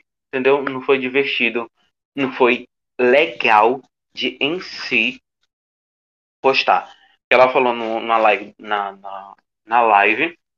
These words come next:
dela, foi um dia an-, quando saiu o teaser da coreografia,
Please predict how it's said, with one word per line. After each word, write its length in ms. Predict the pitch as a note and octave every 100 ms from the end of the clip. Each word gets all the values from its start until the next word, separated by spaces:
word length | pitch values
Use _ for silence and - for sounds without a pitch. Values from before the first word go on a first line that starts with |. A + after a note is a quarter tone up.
| _ _ _
dela, 420 | G2+ G#2 A#2 B2+ - _ - _ _
foi 200 | G#2 - B2+
um 120 | C3+
dia 160 | A#2+ A2
an-, 240 | G#2+ -
quando 200 | - A#2+
saiu 180 | - A2+
o 60 | B2+
teaser 440 | - A2+ B2 D#3+ - _
da 100 | A2 G2+
coreografia, 640 | A2+ A2 G#2 - G#2+